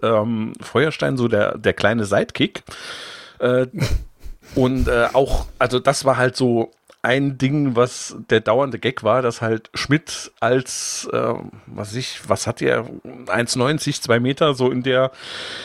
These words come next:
in der Kategorie, ähm, an seinem großen Schreibtisch saß und Feuerstein als doch relativ klein gewachsener Mann, äh, auch nur an so einem kleinen Nebentischchen sitzen durfte und,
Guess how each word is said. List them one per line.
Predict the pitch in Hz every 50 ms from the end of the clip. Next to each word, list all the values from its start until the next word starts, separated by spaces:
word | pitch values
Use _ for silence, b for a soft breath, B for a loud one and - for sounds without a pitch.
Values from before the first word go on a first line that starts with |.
| B B -
in | 113
der | 123 131
Kategorie, | - - 139 139 127 123 127 113 120 131 139 135 135 143
ähm, | - 113 117 113 113 113 117 117 113 117 117 117 113 117 -
an | - 120 123
seinem | 113 120 120 123 120
großen | - - 123 147 170 - 147
Schreibtisch | - - - 135 139 - - - 151 - -
saß | - 139 135 127 135 131 -
und | - 127 117 113 -
Feuerstein | - - 117 135 147 139 - - 117 117 120 127 123 -
als | 120 110 110 107 107 - - - - - - - - _ -
doch | - - 123 104 - - - -
relativ | 117 120 123 - - 117 - - - - - _ -
klein | - 90 107 160 196 214
gewachsener | 185 175 170 160 - - - 151 139 135
Mann, | 135 131 131 131 131 127 127 127 123 -
äh, | 104 104 110 113 110 113 110 -
auch | 113 110 - -
nur | 123 127 139 131
an | 120 110
so | 101 110
einem | 110 110 104 95 B B B B B B B B B -
kleinen | - - 95 104 135 143 143 135 127 123 113 -
Nebentischchen | 104 117 151 165 160 - - 147 - - - 123 123 120 120 110
sitzen | - - 131 - - 131 117
durfte | - 123 120 117 - - - 123 117 113 113
und, | 110 - 104 104 107 110 104 98 - - -